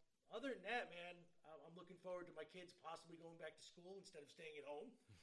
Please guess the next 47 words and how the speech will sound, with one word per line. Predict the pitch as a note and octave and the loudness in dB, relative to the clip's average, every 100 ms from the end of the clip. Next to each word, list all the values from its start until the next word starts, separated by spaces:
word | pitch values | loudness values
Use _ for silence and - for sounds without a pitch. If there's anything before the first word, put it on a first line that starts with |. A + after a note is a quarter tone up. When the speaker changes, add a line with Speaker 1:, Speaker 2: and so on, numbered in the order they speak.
| B2 - A2+ | -8 -6 4
Speaker 1:
That | D#3+ | 8
would | D3 | 8
be | D3+ - | 6 2
fucking | - - D#3+ | 4 6 6
awesome. | D3+ D3 G3+ G#3 - - - - - - - | 6 6 0 -4 -10 -20 -20 -20 -20 -20 -4
Um, | D3 D3 C#3+ C#3 C3 C3 - - | 2 4 4 2 -2 -14 -18 -2
my | D#3 D3+ | 4 6
daughter, | D#3 D#3 E3+ F3 - - | 8 8 8 6 2 0
Lily, | D#3+ D3+ D#3 E3 | 6 6 4 2
by | D3+ D3 | 4 4
the | D3 | 6
way, | D3 C#3+ | 4 4
is | B2+ | -2
going | D3+ D3 C#3+ | -2 -2 0
apeshit, | D#3+ F3 - D3+ D3+ - | -2 -2 -2 -2 -2 -4
saying, | - F3 C#3+ C#3 | -10 -8 -6 -8
staying | B2 D3+ C#3+ C#3 | -10 -6 -6 -6
at | |
home. | C3 D#3+ | -8 -6
She | D#3+ | -4
has | C#3+ | -4
another | D3+ F#3 A3+ | -2 0 2
week. | B3+ - - - - _ - | 2 0 -8 -20 -20 _ 2
The | F#3+ | 6
other | A#3+ | 6
kids | C4 G#3+ - | 8 6 8
start | F#3 D#3+ | 6 6
this | F3 - | 2 -6
week. | C#3+ A2+ - _ - - - - _ - _ - | -6 -8 -14 _ -20 -20 -20 -20 _ -20 _ -2
She's | G#3 G3 | 4 8
on | F#3 | 8
the | E3+ | 8
opposite | E3 E3+ - - | 6 6 0 -4
schedule | - D3+ D3+ D3 | 2 2 4 2
they | C#3 D3+ | 4 2
are. | E3 F#3+ - - - - - - | 4 0 0 -14 -20 -20 -14 -4
So, | F3+ D#3+ | 2 6
like, | D3 | 4
all | - F#3 F#3 F#3+ | 10 10 12 12
four | G3+ | 12
of | F#3+ | 12
my | E3 | 10
other | F#3+ | 8
kids | G3 G3 G3+ | 10 8 10
go | G3 F#3+ | 8 8
this | F#3 F#3 | 6 4
week. | G3 A3 - | 4 2 0